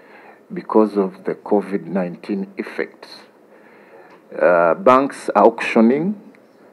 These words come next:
their properties. They can no longer meet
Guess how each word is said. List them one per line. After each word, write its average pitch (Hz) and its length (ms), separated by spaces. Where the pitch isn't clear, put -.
their 98 220
properties. 160 800
They 107 160
can 131 240
no 151 80
longer 127 440
meet 117 580